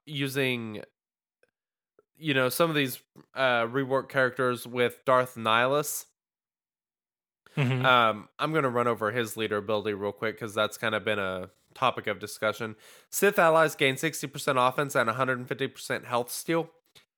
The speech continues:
Speaker 1: Sith allies lose all protection and gain that much max health. Sith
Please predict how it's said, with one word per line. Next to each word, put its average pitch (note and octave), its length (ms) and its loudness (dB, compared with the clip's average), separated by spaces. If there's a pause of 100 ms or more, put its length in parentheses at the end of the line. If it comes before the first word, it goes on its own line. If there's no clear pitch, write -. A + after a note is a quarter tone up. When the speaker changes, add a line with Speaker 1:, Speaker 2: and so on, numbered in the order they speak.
Speaker 1:
Sith F3 460 0
allies C3+ 560 4
lose C3 220 -4
all C#3 280 2
protection F#3 640 -2
and B2 300 -6
gain C3+ 320 2
that C3 260 4
much B2+ 300 -2
max A2 340 -2
health. C3+ 320 0 (460)
Sith D#3 340 0